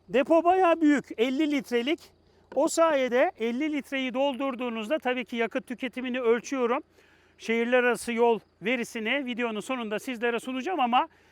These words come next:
bin kilometre menzili yakıtı fullledikten sonra yolda gördüm. Onu da hemen belirteyim. Arka tasarım şu şekilde.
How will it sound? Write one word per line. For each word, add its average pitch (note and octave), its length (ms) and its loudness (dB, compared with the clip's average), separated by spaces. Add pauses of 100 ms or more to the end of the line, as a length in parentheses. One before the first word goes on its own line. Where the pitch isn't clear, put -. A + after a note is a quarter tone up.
(280)
bin D4+ 640 0
kilometre C4+ 760 0
menzili B3+ 500 -2
yakıtı C4 440 -2
fullledikten A3 600 0
sonra B3 420 0 (140)
yolda A#3+ 400 6
gördüm. B3+ 440 2
Onu A#3 220 -4
da G3+ 100 2
hemen D4+ 360 0
belirteyim. B3+ 480 -4 (800)
Arka C#4+ 320 4
tasarım B3+ 480 0 (220)
şu C#4 180 -6
şekilde. G#3+ 560 -4